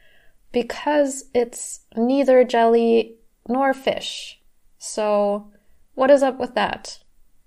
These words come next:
Also, it reminded me <laughs> a lot of SpongeBob, which was nice. Second observation, sandcastles. So, somehow, I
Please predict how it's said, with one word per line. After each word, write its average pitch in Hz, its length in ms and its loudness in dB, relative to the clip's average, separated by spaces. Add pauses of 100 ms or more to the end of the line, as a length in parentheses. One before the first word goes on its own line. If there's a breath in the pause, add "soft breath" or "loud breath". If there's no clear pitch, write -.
(300 soft breath)
Also, 240 460 2
it 220 180 -2
reminded 202 520 -4
me 190 280 -4 (260 loud breath)
<laughs> - 260 -16
a 240 120 4
lot 220 340 2 (220)
of 226 120 0
SpongeBob, - 680 -8 (720 loud breath)
which 247 240 -2
was 185 220 0
nice. - 380 -12 (840)
Second 269 420 -2
observation, 190 1000 -6 (180)
sandcastles. - 880 -8 (720)
So, 196 460 0 (600)
somehow, 254 720 -4 (960)
I 233 160 -6